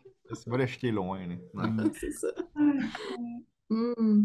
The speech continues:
Speaker 4: Fait que c'était une belle, une belle expérience, un beau clin d'œil, euh, que je vais toujours me rappeler maintenant, euh, de <laughs> je sais comment.
Speaker 2: C'est drôle.
Speaker 4: Ouais.
Speaker 3: Puis,
Speaker 4: Hey, les gars,
Speaker 3: euh,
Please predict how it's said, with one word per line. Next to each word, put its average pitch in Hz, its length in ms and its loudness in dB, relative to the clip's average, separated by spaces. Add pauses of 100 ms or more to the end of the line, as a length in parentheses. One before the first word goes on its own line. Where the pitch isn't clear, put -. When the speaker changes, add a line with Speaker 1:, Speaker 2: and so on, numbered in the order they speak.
(420)
Speaker 4:
Fait 254 120 4
que 240 200 0
c'était 226 240 -2
une 226 80 -2
belle, 220 540 4
une 233 260 0
belle 233 280 4
expérience, 233 760 2
un 220 180 4
beau 247 140 2
clin 226 280 2
d'œil, 220 300 4
euh, 202 120 2
que 220 140 2
je 226 60 4
vais 233 80 6
toujours 269 260 8
me 285 100 12
rappeler 247 400 6
maintenant, 233 360 4 (400)
euh, 240 160 8
de - 160 6 (480)
<laughs> - 20 -8
je - 60 -8
sais - 400 -2
comment. - 280 -4 (1200)
Speaker 2:
C'est 120 120 0
drôle. 107 380 -2 (560)
Speaker 4:
Ouais. 262 380 0 (920)
Speaker 3:
Puis, 262 100 6
Speaker 4:
Hey, 254 40 10 (100)
les - 40 4
gars, 220 340 10
Speaker 3:
euh, 214 240 8